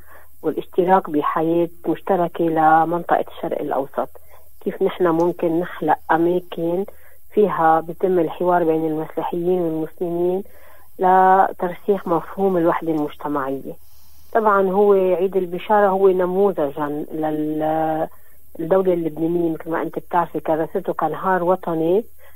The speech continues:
آم، يحتفلوا فيه الطائفتين، وهو بيكون نهار عطلة بيتم الصلاة بالمساجد وبالكنائس حول، آم،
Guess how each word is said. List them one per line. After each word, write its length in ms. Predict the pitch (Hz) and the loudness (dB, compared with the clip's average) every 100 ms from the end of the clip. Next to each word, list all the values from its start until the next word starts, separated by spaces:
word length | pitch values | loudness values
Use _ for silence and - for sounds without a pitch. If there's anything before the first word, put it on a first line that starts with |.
| - - | -8 0
آم، 580 | 165 165 160 160 - 175 | 2 2 0 -2 -2 -2
يحتفلوا 480 | 175 - 202 196 175 | 0 -2 0 0 -2
فيه 160 | - | -2
الطائفتين، 680 | 196 185 165 156 - 196 208 | 0 2 2 -2 0 4 6
وهو 400 | 202 185 202 208 | 6 4 4 4
بيكون 480 | 175 - 208 202 190 | 2 -2 2 2 0
نهار 260 | 180 196 | 2 2
عطلة 320 | 170 180 208 | 2 0 0
بيتم 360 | 180 165 190 185 | 0 0 0 -2
الصلاة 560 | 175 - 185 185 202 208 - - - - - | -2 -2 2 6 6 4 -6 -18 -18 -10 -2
بالمساجد 680 | 202 190 185 208 180 180 165 | 2 2 0 0 0 0 -2
وبالكنائس 840 | 165 180 - 190 185 190 196 208 - | -2 -2 0 0 2 0 0 0 -2
حول، 580 | - 202 190 190 190 - | 0 2 4 4 2 0
آم، 540 | 175 170 165 165 | 0 0 0 0